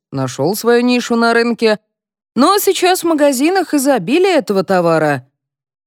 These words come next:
«Мой продукт уникален», гордо заявил Гарик. «Качество бумаги до остолбенения удивит потребителя». «Мелкая наждачка?»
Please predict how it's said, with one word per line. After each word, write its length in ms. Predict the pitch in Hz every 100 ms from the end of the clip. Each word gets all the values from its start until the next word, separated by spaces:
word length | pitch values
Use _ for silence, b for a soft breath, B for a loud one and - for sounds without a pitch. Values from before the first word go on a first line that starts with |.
| _
«Мой 400 | 147 160 190 285
продукт 640 | - - 131 123 127 - 147
уникален», 840 | 143 143 131 160 254 175 120 - _ _ _ -
гордо 360 | 185 196 165
заявил 460 | 147 165 170 170 180
Гарик. 440 | 180 147 123 - _ _ _ _
«Качество 720 | - 330 330 320 - - 294
бумаги 600 | 254 285 277 320 359 277
до 180 | 226 202
остолбенения 920 | 208 - 240 214 240 226 254 294 302
удивит 640 | 285 262 285 254 226 -
потребителя». 880 | 247 254 277 311 285 - 160 120 - _ _ _ _ _ _ -
«Мелкая 560 | 208 214 208 - 247 240
наждачка?» 840 | 247 254 240 294 415 - - 190